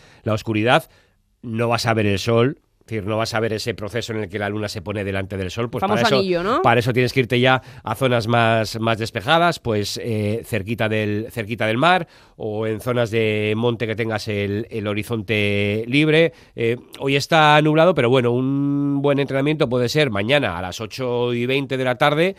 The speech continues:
Speaker 1: fijarte dónde está el sol para saber dónde va a estar el, el miércoles. ¿Que no tienes tiempo de fijarte mañana dónde va a estar el sol? En la página del Instituto Geográfico Nacional tienes también un visor que pones tu calle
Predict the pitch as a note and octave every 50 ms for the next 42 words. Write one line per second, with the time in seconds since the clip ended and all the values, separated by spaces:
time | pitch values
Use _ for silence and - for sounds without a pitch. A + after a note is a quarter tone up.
0 | - - _ _ _ _ _ - A#2 A2 - C3+ C3 A#2+ G#2 C#3 B2+ A#2+ B2+ B2+
1 | B2 A#2+ - C#3+ C3 C3 B2+ B2+ C3 B2+ C3 B2+ - - D#3 F#3 G#3 - D3 A#2
2 | A2 A2 - A#2 A2+ A#2 A2+ B2 A#2 A#2 A2 G#2+ - C3 B2 A#2+ A#2 G#2 G2 G2
3 | F#2+ - - - - - _ - F#2+ F#2+ G#2 G#2+ G#2 G2 - F#2 E2+ E2 E2+ -
4 | - - - - _ _ - C#3 C3 D#3+ D#3 F#3 F3 F3+ C3 F#3 F3+ E3 F#3 F3+
5 | E3 E3+ D3+ E3+ F3 D#3+ D3 F3+ F3 F3 F3 E3+ E3+ F3 E3+ E3+ E3+ E3+ E3+ E3+
6 | E3+ D#3+ - F3 E3 E3 C#3 D#3+ G3+ G3+ E3+ A2 F#2 - - - - _ _ C#3
7 | A#2 A2 G#2+ G#2 C#3 B2+ A2+ D3 D3 C#3+ C#3+ C#3+ C3+ C#3 C3 - D3 C3+ B2+ C3+
8 | A2+ D3 C3 - C3 C3 C3 B2+ B2 - C#3 A#2 C3+ C3+ B2+ A2+ C3+ C#3 D#3 D#3+
9 | C3 C3+ B2+ A#2 - A#2 A#2 A#2+ A#2 A#2 A2 G2 - F2+ F2 F2 G2+ E2 C#3 C#3+
10 | C3 A#2 G2+ - - - G#2+ D#2 - C#3 C#3 C#3+ C3+ G#2 F2+ E2 D#2+